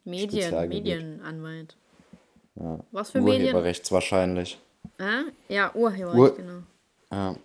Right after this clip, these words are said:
Speaker 1: Was für, gibt's prominente Medienanwälte? Ja, Rob Kardashian.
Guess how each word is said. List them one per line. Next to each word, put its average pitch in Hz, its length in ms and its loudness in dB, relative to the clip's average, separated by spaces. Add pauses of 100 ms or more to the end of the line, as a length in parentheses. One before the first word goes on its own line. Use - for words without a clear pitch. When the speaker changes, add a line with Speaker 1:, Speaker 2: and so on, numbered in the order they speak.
(800)
Speaker 1:
Was 247 200 -2
für, 262 120 -2
gibt's 254 400 -6
prominente 247 560 0
Medienanwälte? 208 800 -2
Ja, 180 140 2
Rob 202 260 -4
Kardashian. 254 800 -4